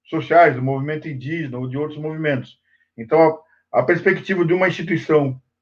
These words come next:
e aí eu volto a dizer, como a U P ou outras, assim, que, que não tira o, o pé no movimento, que o movimento segue sendo,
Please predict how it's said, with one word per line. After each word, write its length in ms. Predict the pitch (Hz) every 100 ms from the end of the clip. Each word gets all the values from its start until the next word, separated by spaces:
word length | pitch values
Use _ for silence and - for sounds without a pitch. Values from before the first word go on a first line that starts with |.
| _ - _ _
e 80 | 120
aí 120 | 147
eu 100 | 156
volto 240 | 135 156 165
a 40 |
dizer, 240 | 147 147
como 200 | 147 156
a 40 | 165
U 140 | 160
P 200 | 156 151
ou 120 | 135 135
outras, 520 | 156 190 185 135 127
assim, 160 | 151
que, 340 | 135 151 135 - _ _ _ _
que 100 | -
não 200 | 147 165
tira 340 | - 196 220 180
o, 640 | 143 156 147 143 131 127
o 100 | -
pé 200 | 165 165
no 100 | 151
movimento, 560 | 143 135 147 180 175
que 60 | -
o 40 |
movimento 460 | 143 135 135 160 160
segue 320 | - 160 156
sendo, 500 | 127 151 151 127 110